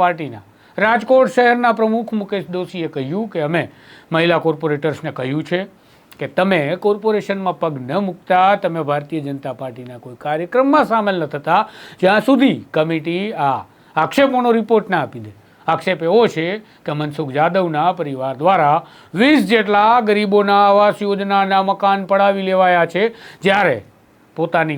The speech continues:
પાસે છ છ મકાન છે, તેમના પરિવારને બબ્બે માળના મકાન છે,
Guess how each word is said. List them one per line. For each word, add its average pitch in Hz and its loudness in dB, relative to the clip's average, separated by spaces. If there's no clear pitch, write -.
પાસે 165 0
છ - -10
છ - 2
મકાન 160 -2
છે, 180 -4
તેમના 170 -8
પરિવારને 151 -4
બબ્બે 151 -6
માળના 247 2
મકાન 147 -2
છે, 175 -8